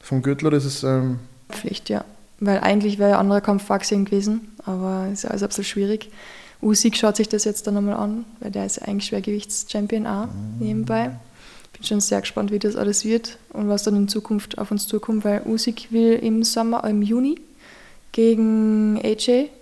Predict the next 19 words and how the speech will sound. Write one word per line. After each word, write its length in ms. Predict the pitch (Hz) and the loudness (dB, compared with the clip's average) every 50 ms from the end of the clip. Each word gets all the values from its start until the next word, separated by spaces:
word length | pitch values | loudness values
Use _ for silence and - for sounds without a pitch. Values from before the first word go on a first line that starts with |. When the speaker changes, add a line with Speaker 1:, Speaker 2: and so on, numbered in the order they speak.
| - _ - - - _ _ - | -20 _ -20 -20 -20 _ _ -12
Speaker 2:
kämpfen. 560 | - 240 233 247 - - - 262 285 311 302 - - | -8 -8 -8 -8 -10 -10 -10 -8 -8 -6 -8 -6 -8
Speaker 1:
Der 60 | 110 | -6
Sieger 220 | 95 - 123 120 110 | -2 0 0 0 2
von 120 | 113 117 113 | 2 4 4
den 140 | 113 113 | 4 4
beiden 200 | 110 120 117 117 | 6 6 6 6
darf 120 | 120 113 - | 6 2 2
dann 120 | - 117 | 2 0
gegen 180 | 113 110 110 117 | 0 0 0 0
Tyson 240 | 120 110 101 113 113 | 0 0 0 -2 -2
Fury 220 | - 120 120 117 | -2 0 0 0
verlieren? 340 | 110 117 117 123 123 127 131 - - - - - - - - - - - - - - - | 0 0 0 0 -2 -2 -4 -8 -10 -18 -20 -20 -20 -20 -20 -20 -20 -20 -20 -20 -8 -2
Speaker 2:
Der 120 | 233 226 226 | 0 2 2
darf 180 | 226 220 160 | 4 4 4
dann 140 | - 226 202 | 8 8 8
verlieren, 360 | - 233 208 226 233 220 208 | 8 8 6 6 6 6 6
ja. 100 | 214 220 | 4 4
<laughs> 80 | 214 - - - 190 302 370 381 - - - 226 | 2 2 2 4 6 8 8 8 6 4 8 10
Ja, 520 | 349 359 370 349 - - 381 320 381 - | 10 12 12 10 8 8 10 10 10 8